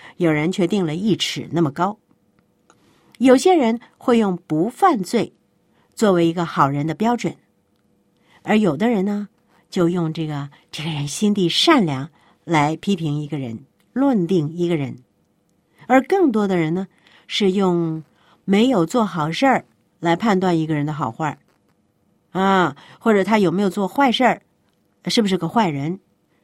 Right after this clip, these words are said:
对于我们基督徒来说呢，成为好人，行出好事，这是绝对要达到的。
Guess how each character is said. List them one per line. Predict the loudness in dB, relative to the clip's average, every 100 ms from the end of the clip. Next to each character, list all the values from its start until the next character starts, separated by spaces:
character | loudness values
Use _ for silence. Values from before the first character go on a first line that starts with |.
| _ _ _ _ _
对 | 4 6
于 |
我 | 6 4 4
们 | 2 -2
基 | 0 2
督 | 2
徒 | 0 0
来 | 0
说 | 0 -2
呢， | -2 -6 -10 _ _ _ _ _ _ _ _
成 | 0 4
为 | 6
好 | 4 2 0 0
人， | 0 -2 -4 -6 _ _ _ _
行 | -6 0 2 2
出 | -2
好 | -6 -6 -6 -4
事， | -4 -2 0 2 0 _ _ _ _ _ _ _ _
这 | -6
是 | -2 -4 -4
绝 | -4 -2
对 | -2 -2 -4 -4
要 | -6 -6
达 | -6 -8
到 | -8
的。 | -8